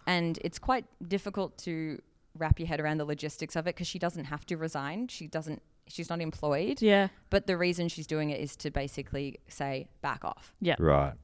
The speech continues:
Speaker 1: She's
Speaker 2: Leave me
Speaker 1: still doing
Speaker 2: alone.
Speaker 1: her charity work and stuff, but it's just a public statement to say, "Please leave me alone."
Speaker 2: Yeah.
Speaker 1: So she doesn't have to resign. There's no job. She, and she's still doing her charity work.
Speaker 3: Yeah, and she's not a, she's not a blood royal either.
Speaker 2: No.
Speaker 3: So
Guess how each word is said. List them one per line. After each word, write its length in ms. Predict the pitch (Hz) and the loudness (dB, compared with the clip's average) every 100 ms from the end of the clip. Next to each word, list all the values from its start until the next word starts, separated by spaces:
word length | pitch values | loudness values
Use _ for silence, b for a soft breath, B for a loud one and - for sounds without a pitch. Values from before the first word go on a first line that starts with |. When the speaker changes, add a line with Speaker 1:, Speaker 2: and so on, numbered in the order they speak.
| - | -16
Speaker 1:
She's 160 | - 196 | 0 2
Speaker 2:
Leave 80 | 175 | 4
me 60 | |
Speaker 1:
still 100 | 170 | 2
doing 100 | 151 151 | 4 2
Speaker 2:
alone. 100 | 170 | 0
Speaker 1:
her 60 | |
charity 400 | 170 147 160 180 | 0 0 0 2
work 220 | 185 190 202 | 0 0 -2
and 100 | 190 | 0
stuff, 320 | 185 269 - _ _ | 2 0 -2 _ _
but 120 | - 180 | 0 0
it's 180 | 175 | 0
just 340 | - 160 165 - | -6 -6 -6 -6
a 60 | 151 | -8
public 440 | - 156 165 - | -4 -2 -2 -4
statement 480 | - 139 - 139 - | -8 -6 -4 -4 -4
to 100 | 156 | -8
say, 240 | - 143 | -6 -6
"Please 400 | 135 - 135 139 | -4 -6 -6 -8
leave 180 | - - | -10 -8
me 100 | 131 | -8
alone." 380 | - - - - - | -6 -6 -8 -10 -4
Speaker 2:
Yeah. 160 | 156 - b b b | -4 -4 b b b
Speaker 1:
So 240 | - 135 143 | 0 0 0
she 140 | 156 | 0
doesn't 220 | 170 170 | 0 0
have 240 | 170 170 - | 0 -2 -2
to 100 | 160 | -4
resign. 460 | 165 147 147 156 | -2 -2 -4 -4
There's 160 | 147 151 | -4 -4
no 100 | 151 | -4
job. 360 | 147 147 143 147 | -4 -2 -2 -4
She, 240 | - 151 | -6 -4
and 140 | 131 156 | -2 -2
she's 160 | 180 - | -4 -2
still 140 | 214 | -2
doing 300 | 190 180 190 | 2 2 2
her 80 | 156 | 0
charity 360 | - 180 151 | 2 0 0
work. 320 | 117 135 - - | 0 -2 -2 2
Speaker 3:
Yeah, 360 | 101 101 85 71 | 12 12 12 10
and 100 | 98 | 6
she's 200 | 113 120 | 6 8
not 160 | 117 | 10
a, 80 | 92 - - | 8 6 -10
she's 160 | - 113 | -6 6
not 120 | 113 | 8
a 60 | 85 | 8
blood 360 | - 87 92 | 10 10 10
royal 500 | 92 82 82 78 76 | 10 10 10 10 10
either. 280 | 85 78 76 | 8 8 6
Speaker 2:
No. 120 | 73 | 4
Speaker 3:
So 140 | 90 | 8